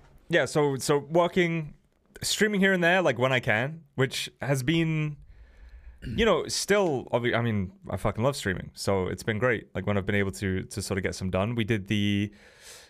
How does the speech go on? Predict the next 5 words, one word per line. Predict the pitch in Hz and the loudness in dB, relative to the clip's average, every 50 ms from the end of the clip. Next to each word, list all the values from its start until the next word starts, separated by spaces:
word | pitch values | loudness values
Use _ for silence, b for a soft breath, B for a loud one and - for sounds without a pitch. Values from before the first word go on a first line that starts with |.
| B B - | B B -2
um, | - 110 110 107 104 101 101 101 101 101 98 98 101 104 - - _ _ _ - - - _ _ _ _ _ _ _ _ _ _ _ _ _ _ _ _ _ _ _ _ _ _ _ - | 2 2 4 4 4 4 4 2 0 -2 -2 -4 -4 -6 -10 -18 _ _ _ -20 -20 -20 _ _ _ _ _ _ _ _ _ _ _ _ _ _ _ _ _ _ _ _ _ _ _ -12
<sighs> | |
fuck, | - - - - - - - 147 127 107 - - - - _ _ _ _ _ _ _ _ _ - | -10 -10 -10 -14 -12 -2 0 2 2 2 0 -6 -20 -20 _ _ _ _ _ _ _ _ _ -14
uh, | - - 90 - - 50 - - - - - - - - - - - - - - - - - - - - - - - - - - - - - - - - | -12 -8 -4 -2 0 0 0 0 0 -2 -2 -2 -2 -2 -2 -4 -4 -4 -4 -4 -4 -4 -4 -4 -4 -4 -4 -6 -6 -6 -6 -6 -6 -6 -6 -6 -6 -6
Phasmophobia | - - 135 127 120 127 120 - 127 127 127 160 180 226 240 | -2 0 0 0 0 -2 -2 0 0 2 2 2 0 0 -2